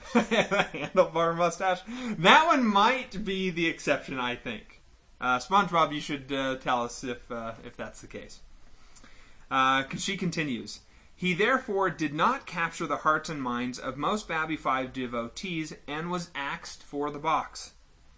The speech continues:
I didn't see it at first, I have to admit. My guilt was too great to see the potential of our illuminated Captain Sheridan,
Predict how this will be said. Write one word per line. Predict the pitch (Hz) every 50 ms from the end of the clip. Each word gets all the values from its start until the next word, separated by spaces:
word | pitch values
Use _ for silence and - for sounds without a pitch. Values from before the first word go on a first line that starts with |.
| - - - - - - - -
I | 139 180 214
didn't | 277 277 277 220
see | - - 226 214
it | 202 185
at | 170 - -
first, | - 180 143 120 135 143 - -
I | 127 131 135
have | 131 135 131 127 -
to | - 139 135
admit. | 131 135 139 120 98 - - - - - - - - - -
My | 135 139 143 151 156
guilt | 143 156 170 202 226 -
was | 160 165 156 143 -
too | - - - 196 233 285
great | 240 208 170 160 165 - - -
to | 165 147
see | - - 160 160 156 147
the | 143 139
potential | 139 151 139 - - 180 208 190 - - 139 127 131 -
of | - 139 131 -
our | - 139 139 139 143 139
illuminated | 120 139 135 135 165 202 233 247 220 202 190 185 185 175 165 -
Captain | 151 151 151 156 - - 170 156
Sheridan, | 147 - - 147 139 123 110 104 101 -